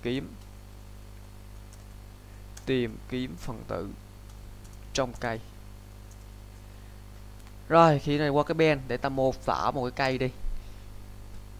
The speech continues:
Rồi, tôi có phần tử như sau. Đầu tiên là, đầu tiên là giờ chúng ta, ta thêm cái phần tử như sau, đó là năm,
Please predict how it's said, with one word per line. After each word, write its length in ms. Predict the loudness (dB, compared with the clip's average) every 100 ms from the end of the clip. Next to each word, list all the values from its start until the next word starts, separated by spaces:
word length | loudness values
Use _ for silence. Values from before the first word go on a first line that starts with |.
| -12 -14 -14 -14 -14 -14 -12 -12 -12 -12 -12 -12 -12 -12 -14 -14 -16 -16 -16 -16 -18 -18 -18 -16 -16 -2 8
Rồi, 160 | 8
tôi 120 | 8
có 140 | 4 4
phần 160 | 4
tử 100 | 4
như 120 | 4 4
sau. 280 | 6 6
Đầu 120 | 6 4
tiên 360 | 4 2 2
là, 260 | 4 4 4
đầu 160 | 2
tiên 260 | 0 0 0
là 120 | -2
giờ 160 | 0 -2
chúng 140 | 0
ta, 100 | 0
ta 120 | 0 0
thêm 140 | 0
cái 80 | -2
phần 120 | -2
tử 140 | -2
như 100 | -2
sau, 240 | 0 0 0
đó 100 | 2
là 120 | 0
năm, 440 | 0 0 0 -2